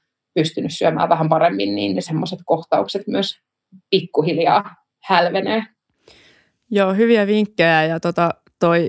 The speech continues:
Speaker 2: joka maanantai eri dietin aloittaminen, se on siitä jännä, että, et jo-, et joka viikko kokee, että se on hyvä idea. Ja vaikka on niinku kokeillut sen monta kertaa ja se ei ole aiemmin auttanut toipua syömishäiriöstä eikä aiemmin lopettanut ahmimista, niin se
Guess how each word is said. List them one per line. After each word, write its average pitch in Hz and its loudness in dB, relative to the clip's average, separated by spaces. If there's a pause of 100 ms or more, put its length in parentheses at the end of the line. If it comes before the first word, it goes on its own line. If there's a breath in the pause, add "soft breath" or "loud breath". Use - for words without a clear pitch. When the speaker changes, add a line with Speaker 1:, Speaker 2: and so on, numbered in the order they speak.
Speaker 2:
joka 180 0
maanantai 175 0
eri 180 0
dietin 175 0
aloittaminen, 170 -2
se 185 0
on 185 2
siitä 233 0
jännä, 175 2
että, 175 -2 (680 soft breath)
et 175 0
jo-, 185 0
et 185 0
joka 202 2
viikko 180 0 (200)
kokee, 208 2
että - -4
se 165 0
on 170 0
hyvä 180 2
idea. 175 2 (540 soft breath)
Ja 180 0
vaikka 220 2
on 185 4
niinku 190 2
kokeillut 196 0
sen 196 -2
monta 208 2
kertaa 185 2
ja 185 -2
se 185 0
ei 175 2
ole 175 0
aiemmin 202 2 (300)
auttanut 180 0
toipua 175 0
syömishäiriöstä 190 0
eikä 170 0
aiemmin 190 2
lopettanut 180 0
ahmimista, 175 -4
niin 165 -2
se 170 -2